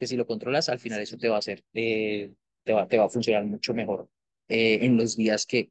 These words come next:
que empieces a, a ver las utilidades. Eh, por supuesto, si no estás viendo ningún día de utilidad, ese ya es un tema que tienes que reevaluar y tienes que empezar a ver qué es lo que está pasando con, con los días de, de utilidad y etcétera, pero, pero, pero por ahora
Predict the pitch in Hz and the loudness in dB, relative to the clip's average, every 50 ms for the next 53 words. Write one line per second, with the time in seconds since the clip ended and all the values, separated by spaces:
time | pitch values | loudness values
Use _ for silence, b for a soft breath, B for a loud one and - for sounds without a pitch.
0 | _ - - 117 113 - 101 110 113 - - 117 110 110 - - 104 104 101 98 | _ -6 -4 -4 -4 -4 -4 -4 -4 0 2 2 2 2 0 0 0 0 0 0
1 | 87 - 98 101 - 120 110 - 113 104 98 98 90 - - - - - _ _ | -2 -2 -4 -2 -2 -4 -4 -4 -6 -6 -4 -6 -8 -10 -12 -14 -16 -16 _ _
2 | _ _ _ _ _ _ _ _ _ _ _ _ _ - - 156 156 156 156 156 | _ _ _ _ _ _ _ _ _ _ _ _ _ 2 4 6 8 8 8 8
3 | 151 147 - - 175 160 151 135 143 131 - 175 185 220 170 131 - 151 147 156 | 8 6 6 6 6 6 6 2 0 2 4 4 6 6 4 6 4 2 2 4
4 | 165 175 180 175 156 139 131 120 143 156 156 151 147 127 135 170 226 - - - | 4 4 4 4 2 2 2 2 2 2 2 2 0 0 0 0 0 -2 -4 -12
5 | - _ - 120 120 - 131 131 156 151 151 - 170 156 156 160 151 156 160 160 | -20 _ -12 -8 -8 -6 -4 0 0 0 2 0 -2 0 0 0 0 0 -2 -4
6 | - 139 - 110 117 117 - - 151 151 143 131 - _ _ - - - 143 139 | -6 -8 -8 -8 -8 -8 -6 -2 0 0 0 0 -2 _ _ -10 -4 0 2 2
7 | 131 120 110 120 139 156 170 180 147 - - 117 113 - - - 127 117 123 123 | 2 2 0 0 2 2 2 2 0 -2 -6 -10 -10 -10 -10 -10 -8 -6 -4 -4
8 | - 131 127 123 131 131 127 - _ _ _ _ _ _ _ _ _ - 151 147 | -2 0 0 0 0 0 -2 -4 _ _ _ _ _ _ _ _ _ 2 4 6
9 | 143 143 131 139 131 - - 123 - 113 - 120 120 127 120 123 127 120 - 123 | 6 6 4 2 0 0 -2 -4 -2 -2 -2 0 -2 -2 -2 -2 -2 -2 -2 -4
10 | 123 120 120 - - 123 117 117 113 113 113 110 110 120 120 127 131 127 120 117 | -4 -4 -8 -6 -4 -2 -2 -2 -4 -4 -4 -4 -4 -4 -2 -2 -2 -2 -2 -4
11 | 113 110 - - 123 120 120 - 113 104 101 110 127 147 156 160 156 156 151 143 | -4 -8 -12 -10 -10 -8 -6 -6 -6 -2 0 2 4 4 6 6 6 6 4 4
12 | 131 123 117 - - 156 165 165 170 165 - - 156 156 147 - _ _ - 170 | 2 0 -2 2 2 2 4 4 4 2 4 4 2 2 2 0 _ _ 2 4
13 | 165 160 160 151 139 - _ _ _ _ _ _ _ - 165 165 160 - 170 160 | 6 6 6 4 2 -2 _ _ _ _ _ _ _ 2 2 2 4 4 4 4
14 | 143 147 156 170 196 208 240 294 - | 6 6 8 6 6 6 4 0 -2